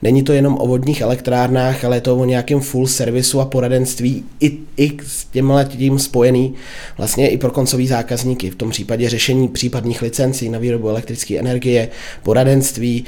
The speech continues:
je, jestli si to pořídit, nepořídit, jak si to pořídit, nastavení nějakých základních parametrů pro toho člověka. Je to poměrně docela důležitý z hlediska potom případný počítání návratnosti a dalších a dalších věcí.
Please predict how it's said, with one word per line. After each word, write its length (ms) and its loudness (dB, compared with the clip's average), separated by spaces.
je, 260 2
jestli 240 2
si 100 0
to 120 0
pořídit, 500 -2
nepořídit, 640 0
jak 120 0
si 100 -2
to 100 -4
pořídit, 460 -2
nastavení 520 0
nějakých 640 0
základních 520 -2
parametrů 440 -2
pro 140 -8
toho 160 -6
člověka. 420 -6
Je 100 0
to 140 4
poměrně 520 4
docela 300 2
důležitý 720 2
z 40 0
hlediska 360 -2
potom 360 0
případný 640 -2
počítání 540 -2
návratnosti 800 0
a 60 -6
dalších 380 -2
a 40 -2
dalších 340 -2
věcí. 360 -4